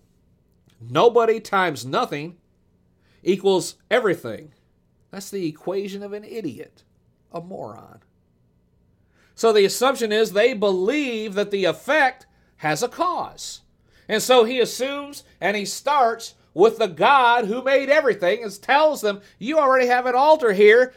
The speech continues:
to this God. Look at the effect. Let me tell you about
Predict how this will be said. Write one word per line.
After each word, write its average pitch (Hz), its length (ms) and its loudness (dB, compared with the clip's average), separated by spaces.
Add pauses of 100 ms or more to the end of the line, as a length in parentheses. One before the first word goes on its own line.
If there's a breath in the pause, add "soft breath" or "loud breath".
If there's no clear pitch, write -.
(120 loud breath)
to 285 180 -2
this 294 240 -6
God. 330 500 -4 (1080 soft breath)
Look 220 260 6
at 247 80 0
the 269 140 -6
effect. 277 420 -2
Let 170 180 0
me 262 140 -6
tell 320 360 2
you 262 200 2
about 208 440 2